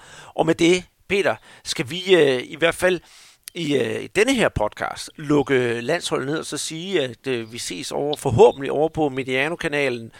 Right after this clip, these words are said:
Mediano Sandbox, hvor vi kommer ud med en, øh, hel Copa America special, hvor vi også starter sådan lidt fra scratch.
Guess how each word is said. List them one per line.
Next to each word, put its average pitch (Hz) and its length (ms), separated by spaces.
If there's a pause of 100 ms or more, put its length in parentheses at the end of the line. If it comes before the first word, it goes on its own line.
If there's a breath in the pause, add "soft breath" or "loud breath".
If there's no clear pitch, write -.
(220 loud breath)
Mediano 139 580
Sandbox, 143 680
hvor 156 160
vi 143 80
kommer 131 320
ud 151 220
med 127 200
en, 120 120
øh, 117 220
hel 113 280
Copa 123 220
America 123 320
special, 127 400
hvor 123 160
vi 143 100
også 143 220
starter 165 320
sådan 180 160
lidt 175 100
fra - 100
scratch. - 460